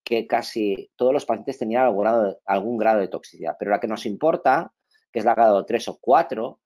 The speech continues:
eh, aparece en más de la mitad de los pacientes, cincuenta y ocho, cincuenta y dos por ciento, setenta y uno, y que obligan casi a la mitad de los pacientes a variar las dosis de la medicación. Así como en la inmunoterapia no variamos la dosis, en la terapia dirigida sí,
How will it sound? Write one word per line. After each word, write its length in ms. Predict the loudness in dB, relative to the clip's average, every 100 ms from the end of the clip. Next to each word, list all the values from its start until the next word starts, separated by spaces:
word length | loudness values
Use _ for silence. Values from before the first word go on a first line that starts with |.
| _ _ _
eh, 200 | -4 -4
aparece 480 | -2 0 0 -2 -6
en 120 | -6
más 160 | -6 -4
de 60 | -6
la 60 |
mitad 220 | -4 -6
de 120 | -6 -8
los 140 | -8
pacientes, 520 | -14 -10 -10 -10 -18
cincuenta 360 | -18 -16 -14 -10
y 140 | -6
ocho, 240 | -6 -8 -20
cincuenta 360 | -18 -18 -14
y 20 |
dos 100 | -14
por 140 | -10 -10
ciento, 280 | -8 -12 -14
setenta 320 | -18 -14 -12
y 100 | -10
uno, 220 | -10 -16 _ _ _
y 140 | -6
que 100 | 2
obligan 580 | 4 6 6 4 2 -2 _ _
casi 260 | -6 -6 -4
a 20 |
la 80 | -4
mitad 200 | -2 -2
de 100 | -2
los 100 | -2
pacientes 420 | -4 -4 -12 -4
a 40 | -2
variar 320 | 0 0 0
las 160 | -2
dosis 300 | -4 -8 -8
de 80 | -4
la 100 | -4
medicación. 600 | -4 -8 -8 -10 -12 -18 _ _ _ _ _ _
Así 220 | -12 -8
como 200 | -4 -2
en 60 | 0
la 60 | 0
inmunoterapia 640 | -2 -2 0 0 0 -4
no 120 | -2
variamos 420 | 0 0 -2 -6
la 100 | -6
dosis, 580 | -2 -4 -2 -4 -4 -12 -4
en 360 | -4 -4 -6
la 100 | -8
terapia 360 | -4 -4 -2 -2
dirigida 480 | -2 -4 -2 -2 -2
sí, 260 | -8 -14